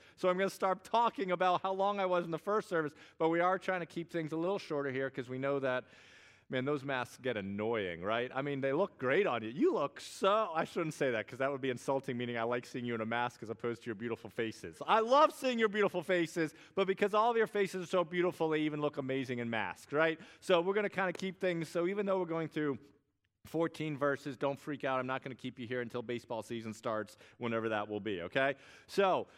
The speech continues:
here's what we're gonna see this morning as we press in this. Five reasons for hope for Christians. Again, truths written to people who are Christians, but also truths for folks who aren't Christians that they can have and they can know. Five reasons for hope for Christians and three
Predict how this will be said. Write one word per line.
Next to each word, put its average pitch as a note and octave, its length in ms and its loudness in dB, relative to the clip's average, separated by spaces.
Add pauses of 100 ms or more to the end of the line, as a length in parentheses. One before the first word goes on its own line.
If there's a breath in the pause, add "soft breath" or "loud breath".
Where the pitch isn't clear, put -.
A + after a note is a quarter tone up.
(120)
here's A#3 260 0
what A3 60 0
we're A3 80 2
gonna G3+ 120 -2
see E3+ 200 -2
this E3 180 -6
morning B2 260 -2
as A2+ 140 -6
we B2 60 -4
press C3+ 320 -4
in A2 80 -6
this. F#2+ 120 -8
Five F3 520 0
reasons D3 500 -2
for C3 180 -4
hope C3+ 320 -2
for B2+ 120 -6
Christians. - 480 -6
Again, A#2 320 -8
truths F#3 560 -4
written D3+ 320 -4
to C3+ 80 -8
people D3+ 360 -6
who C3+ 140 -6
are B2+ 80 -4
Christians, B2+ 640 -6 (240 loud breath)
but C3 100 0
also D#3+ 340 0
truths D3 380 -6
for - 160 -12
folks C3 300 -6
who C3+ 180 -10
aren't D#3 300 -2
Christians A2 460 -8
that A#2+ 160 -8
they A#2 120 -6
can - 180 -12
have C#3 360 -6
and A2 100 -8
they A2 80 -8
can G#2+ 160 -12
know. A#2 300 -2 (300 loud breath)
Five E3 440 0
reasons D3 380 -4
for B2 160 -6
hope C3 260 -4
for C#3 100 -8
Christians B2 440 -8
and A2 120 -8
three C#3 540 -4